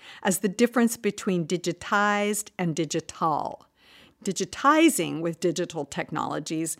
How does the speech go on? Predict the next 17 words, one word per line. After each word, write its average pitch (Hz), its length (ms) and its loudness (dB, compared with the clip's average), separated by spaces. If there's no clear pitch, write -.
involves 170 460 0
enhancing 202 580 0
business 180 400 0
processes 165 840 -2
and 170 180 0
operations. 156 1000 -4
For 190 240 2
example, 156 640 -2
Internet 190 400 4
of 170 100 -2
Things 202 320 2
technologies 226 920 0
can 175 280 -2
automate 175 460 0
support 196 560 -2
of 175 100 -4
distributed 170 640 0